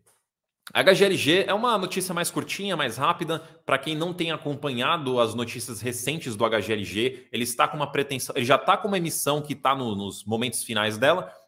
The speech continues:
mas é com a pretensão de comprar o portfólio inteiro do G T L G, que é um outro fundo de logística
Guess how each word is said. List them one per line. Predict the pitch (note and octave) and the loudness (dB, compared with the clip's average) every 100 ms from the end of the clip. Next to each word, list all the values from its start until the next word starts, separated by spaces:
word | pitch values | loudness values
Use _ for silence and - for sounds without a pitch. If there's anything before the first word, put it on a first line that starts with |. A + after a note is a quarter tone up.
| - | -6
mas | B2 B2+ | -2 -2
é | C3 | -2
com | - | 2
a | D3+ | 0
pretensão | - G3+ G#3 F#3+ - E3+ | 2 -2 -2 -6 -4 -4
de | D#3 | -6
comprar | D#3 E3 C#3 C#3+ | -4 -4 -2 0
o | C#3+ | 0
portfólio | D#3+ D3+ - - C#3 C#3 | -2 -6 -6 0 2 0
inteiro | F#3 G#3 F3+ D3+ C#3+ | -6 -6 -4 -4 -4
do | B2+ - | -8 -8
G | - B2 F3+ | -6 -2 -2
T | - | 0
L | E3+ F3 | 0 0
G, | A2 A#2 C#3 - _ | -2 -2 -2 -8 _
que | G3 | 2
é | |
um | D#3 | 2
outro | C3+ A#2+ | 2 -2
fundo | - B2+ A#2 | -4 -2 0
de | A2+ | 2
logística | A2+ F#2+ G#2 A2+ - B2 | 0 0 -2 -4 -4 -6